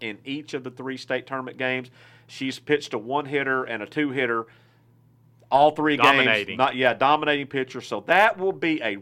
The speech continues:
Speaker 1: really, really, really good matchup. That is gonna be Friday at one o'clock, and Leland is gonna have, uh, that game. He's gonna cover that one.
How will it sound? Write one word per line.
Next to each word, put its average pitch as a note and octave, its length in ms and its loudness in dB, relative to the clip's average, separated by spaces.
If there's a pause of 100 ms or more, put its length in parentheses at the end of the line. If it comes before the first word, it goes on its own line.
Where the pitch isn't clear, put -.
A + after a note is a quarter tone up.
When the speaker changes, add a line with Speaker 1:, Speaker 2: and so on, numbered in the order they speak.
(120)
Speaker 1:
really, C#3 420 -4
really, A2 360 -8
really A2 240 -8
good G#2 180 -12
matchup. G#2+ 460 -6 (320)
That D3 280 6
is C3+ 100 -10
gonna C3+ 180 -6
be A2+ 100 -10
Friday C#3 440 0
at B2 100 -2
one C3 180 -6
o'clock, B2+ 360 0
and G#2 140 -8
Leland B2 520 -2
is A2 180 -12
gonna A2 220 -10
have, A2 420 -2 (140)
uh, G#2 380 -4 (100)
that C3+ 240 2
game. G2 180 -8
He's B2+ 160 -12
gonna A2+ 160 -10
cover G#2+ 280 -8
that C3 280 2
one. F2+ 80 -16